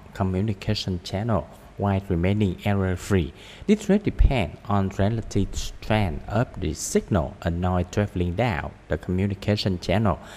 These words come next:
and on its capacity, its bandwidth, the resulting limit, giving a unit of bit per second, a absolute maximum rate of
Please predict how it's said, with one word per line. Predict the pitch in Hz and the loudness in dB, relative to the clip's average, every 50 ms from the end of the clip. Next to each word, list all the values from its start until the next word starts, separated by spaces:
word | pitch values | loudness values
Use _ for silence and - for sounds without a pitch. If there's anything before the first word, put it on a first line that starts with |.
| - - - - - | -16 -16 -18 -8 0
and | - 123 131 127 120 - - | 2 4 4 4 2 -2 -2
on | - 110 113 110 107 104 - - | 0 2 2 2 2 0 -2 -2
its | 110 - - - | -4 -4 -4 0
capacity, | - 104 98 - - - 139 139 - - - - 92 76 71 - - - | 2 2 2 2 0 0 0 0 -2 -4 -4 -2 -2 -2 -4 -6 -8 0
its | - 123 139 - | 2 4 4 4
bandwidth, | - 104 95 92 92 98 120 110 85 - - - - - - - - - - | 4 2 2 4 4 6 6 6 6 2 -2 -10 -16 -16 -18 -18 -18 -4 2
the | 101 104 101 101 101 - | 4 6 6 6 6 4
resulting | 98 95 98 - 104 98 98 104 - 104 98 | 4 4 4 6 4 4 4 4 2 0 2
limit, | 101 117 160 202 151 87 - - - - - - | 4 4 4 4 4 2 0 -4 -10 -20 -6 0
giving | - 117 117 117 107 98 - - | 2 4 4 6 4 4 2 0
a | - 95 92 90 92 | 0 0 0 2 4
unit | 104 139 156 123 82 - - | 4 4 4 4 2 -2 -2
of | - 104 107 - - - | -2 0 0 0 0 -2
bit | 123 - - - | -2 -2 -2 -2
per | - 95 90 87 | 0 0 0 0
second, | - - - 120 - - 73 69 - - - - - - - - - - | 0 0 -2 0 0 -2 -2 -4 -6 -14 -18 -20 -20 -20 -20 -20 -4 2
a | 123 123 117 110 - - - | 4 4 4 4 2 -2 -2
absolute | 113 - - - 107 101 123 127 - - | -2 -2 0 0 2 2 2 0 0 0
maximum | 131 131 - - - - 101 98 104 113 101 80 67 67 - - - | 0 0 0 -2 0 2 4 4 4 4 2 2 0 -4 -6 -6 -2
rate | - 101 107 120 - - - | 2 2 2 2 2 0 0
of | 101 | 0